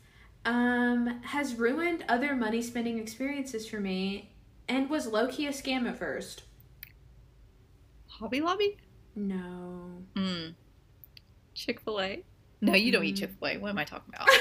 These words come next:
Speaker 1: <laughs>
Speaker 2: Why did I just say that? I was like, I s-, I'm sorry. I thought of the most problematic companies out there. And
Speaker 1: Did I
Speaker 2: those
Speaker 1: say
Speaker 2: two
Speaker 1: it earlier this podcast?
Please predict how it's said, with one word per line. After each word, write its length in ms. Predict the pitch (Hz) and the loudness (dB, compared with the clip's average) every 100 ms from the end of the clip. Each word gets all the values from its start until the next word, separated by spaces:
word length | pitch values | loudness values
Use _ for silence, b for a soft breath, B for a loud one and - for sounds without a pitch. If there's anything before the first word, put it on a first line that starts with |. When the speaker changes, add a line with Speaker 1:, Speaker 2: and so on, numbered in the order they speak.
| - - | 4 -4
Speaker 1:
<laughs> 300 | - 494 - | 4 6 12
Speaker 2:
Why 180 | 233 | 12
did 80 | 359 | 12
I 100 | 415 | 12
just 200 | 392 381 | 10 10
say 180 | - 220 | 10 10
that? 220 | 214 180 | 10 8
I 60 | 185 | 8
was 120 | 208 | 4
like, 300 | 208 - 190 - - - | 0 -2 -6 -6 0 6
I 120 | 226 | 6
s-, 180 | 226 - | 4 4
I'm 160 | 202 196 | 4 4
sorry. 200 | 202 170 | 4 6
I 120 | 214 | 6
thought 200 | 240 262 | 4 0
of 80 | 226 | 2
the 60 | |
most 180 | 196 180 | 0 0
problematic 500 | 185 165 170 160 160 | 2 2 2 2 2
companies 480 | 175 160 - 127 - | 0 -6 -4 -2 0
out 200 | - - | -2 -2
there. 240 | - - - | 0 2 8
And 80 | 349 | 10
Speaker 1:
Did 120 | 403 | 12
I 180 | 605 - | 10 8
Speaker 2:
those 100 | - | 8
Speaker 1:
say 140 | 381 | 10
Speaker 2:
two 100 | 392 | 12
Speaker 1:
it 260 | 466 523 - - 262 | 10 8 2 0 4
earlier 400 | 262 302 339 339 | 6 8 6 6
this 160 | 339 | 4
podcast? 640 | - 190 240 262 311 - | 2 2 4 2 2 -2